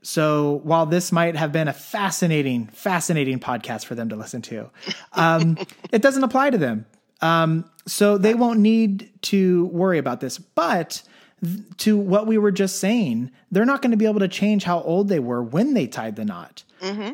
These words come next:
Speaker 1: Um, so knowing all of this, is there anything from this study that they can use for their own marriage, knowing that they got married at twenty-two or thirty-six?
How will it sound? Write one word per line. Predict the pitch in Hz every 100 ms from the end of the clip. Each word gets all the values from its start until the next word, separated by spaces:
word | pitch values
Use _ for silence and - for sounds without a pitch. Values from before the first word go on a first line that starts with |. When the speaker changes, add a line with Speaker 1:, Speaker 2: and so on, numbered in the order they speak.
| - 151
Speaker 1:
Um, | 147 143 147 143
so | - - 202 196 196 190
knowing | 185 208 233 254 240
all | - 165 165
of | 170 131
this, | 123 90 - - - - - _ _ _ _ _ -
is | 190 190
there | 208 208
anything | 214 226 220 190
from | 185 160
this | 156
study | - 151 147
that | 139 131 127 131
they | 147 160 160
can | - 147 143 139 135 131
use | 131 127 156 175 170
for | - 147
their | 139 139
own | 143 143 135
marriage, | 127 131 127 120 113
knowing | 131 139 143 139
that | 131 -
they | 135 135
got | 131 127 135
married | 127 127 131 123
at | 117
twenty-two | - 147 139 123 - 185 180 170 170 -
or | 139 139 139 135 135
thirty-six? | - 135 123 117 - - - -